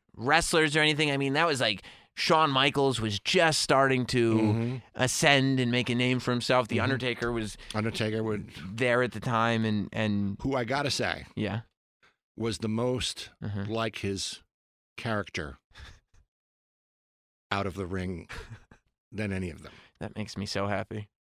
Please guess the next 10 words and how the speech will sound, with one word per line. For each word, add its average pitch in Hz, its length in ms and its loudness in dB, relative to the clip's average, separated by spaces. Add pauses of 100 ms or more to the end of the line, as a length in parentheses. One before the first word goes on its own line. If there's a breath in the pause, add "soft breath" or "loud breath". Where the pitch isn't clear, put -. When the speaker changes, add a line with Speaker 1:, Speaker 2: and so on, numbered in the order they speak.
(480)
Speaker 2:
He 101 160 -8
would 117 220 -6
spend 104 500 -10 (920 soft breath)
all 104 200 0
the 120 100 -4
time 104 280 -4
before 92 320 -4
his 82 160 -6
matches 82 500 -10
Speaker 1:
Mm-hmm. 101 200 -6